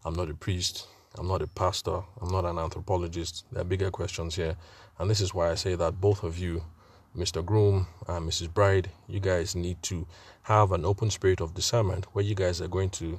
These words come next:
sit down and be led by people much more knowl-, knowledgeable and, um, ask your questions and figure these things, figure these things out, figure these things through. So is all frisky business bad? With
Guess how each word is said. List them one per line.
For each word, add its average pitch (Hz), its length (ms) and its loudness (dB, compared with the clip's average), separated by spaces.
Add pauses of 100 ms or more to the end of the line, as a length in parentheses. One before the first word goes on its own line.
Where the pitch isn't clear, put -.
(140)
sit 98 260 -2
down 90 320 2 (440)
and 87 260 -2
be 87 80 -4
led 95 240 2
by 87 140 2
people 95 280 -2
much 90 240 0
more 90 200 0
knowl-, 87 360 0 (120)
knowledgeable 87 680 2 (120)
and, 90 360 -4 (160)
um, 82 480 -4 (380)
ask 101 380 0
your 80 280 -2
questions 80 540 -2
and 78 240 -4
figure 90 240 -4
these 85 260 -4
things, - 540 -8 (100)
figure 95 220 -2
these 90 180 -4
things 82 220 -6
out, 78 160 -2
figure 90 240 -8
these 82 200 -8
things 80 240 -8
through. - 260 -4 (720)
So 104 360 6 (240)
is 98 140 4
all 120 160 6
frisky 110 400 -2
business 101 400 2
bad? 92 320 -2 (960)
With 123 500 0